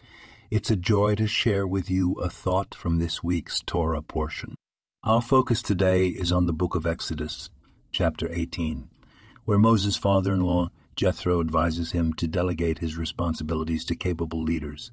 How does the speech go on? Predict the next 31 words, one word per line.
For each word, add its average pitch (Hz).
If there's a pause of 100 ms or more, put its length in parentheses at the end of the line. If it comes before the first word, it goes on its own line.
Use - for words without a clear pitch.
(580)
to 95
lighten 87
his 82
load. 76 (580)
Moses 101
takes 92
Jethro's 87
advice, 78 (200)
understanding 98
that 85
it's 85
not 82
a 82
sign 95
of 87
weakness, - (600)
but 90
rather 95
of 85
wisdom 92
to -
ask 90
for 85
help. - (400)
This 110
ancient 123
text -
has 90
a 92
profound 107
message 87